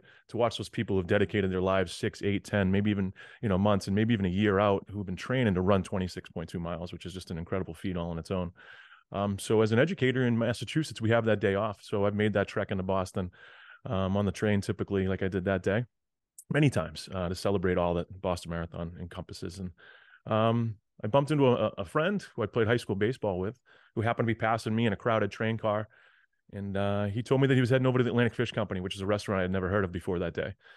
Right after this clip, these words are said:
Um, and he was followed by a couple friends and family members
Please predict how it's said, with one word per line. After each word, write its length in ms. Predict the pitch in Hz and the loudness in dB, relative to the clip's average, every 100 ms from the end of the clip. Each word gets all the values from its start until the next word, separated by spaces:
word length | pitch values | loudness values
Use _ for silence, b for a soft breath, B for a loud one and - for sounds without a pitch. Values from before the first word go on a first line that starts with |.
| B B - | B B -8
Um, 200 | 92 95 | -4 -2
and 80 | 92 | 0
he 100 | 110 | 2
was 240 | 107 98 - - - | 0 0 -12 -20 -2
followed 260 | 117 104 | 2 4
by 120 | 98 95 | 4 0
a 40 | |
couple 200 | - 95 | 0 -4
friends 280 | - 104 95 | 0 0 0
and 80 | 87 | -2
family 260 | 107 104 | 0 0
members 420 | 101 101 98 92 | 0 0 0 -4